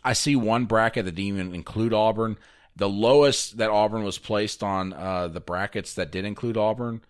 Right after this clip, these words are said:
uh, looks like it was number ten. Highest, it looks to be six,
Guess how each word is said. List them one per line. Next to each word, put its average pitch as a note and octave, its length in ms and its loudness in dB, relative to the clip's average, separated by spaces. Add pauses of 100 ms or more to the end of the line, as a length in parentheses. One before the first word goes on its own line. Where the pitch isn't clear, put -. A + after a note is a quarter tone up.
(360)
uh, F2 300 -2
looks G2 320 -6
like F#2 140 -4
it F#2 40 -6
was D#2+ 120 -8
number F2 240 -6
ten. C#2 420 -14 (1000)
Highest, A#2+ 580 0 (140)
it F#2+ 100 -12
looks G#2 220 -6
to F#2+ 80 -8
be F#2+ 240 -4
six, - 680 -8